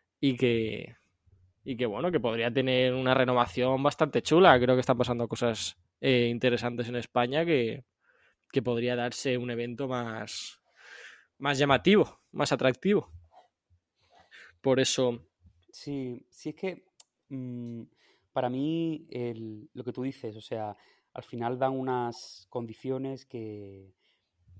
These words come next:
Speaker 2: que
Speaker 1: Que te limitan.
Speaker 2: que te limi-, sí,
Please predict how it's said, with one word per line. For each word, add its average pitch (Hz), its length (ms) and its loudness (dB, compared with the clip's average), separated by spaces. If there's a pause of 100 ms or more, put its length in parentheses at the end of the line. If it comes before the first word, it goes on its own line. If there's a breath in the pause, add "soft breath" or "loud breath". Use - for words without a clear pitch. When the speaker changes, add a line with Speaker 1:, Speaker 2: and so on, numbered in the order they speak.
(260)
Speaker 2:
que 107 520 -12
Speaker 1:
Que 135 80 -6
te 131 100 -8
limitan. 120 600 -6 (320)
Speaker 2:
que 120 120 -20
te 127 100 -14
limi-, 123 260 -12
sí, 214 200 -10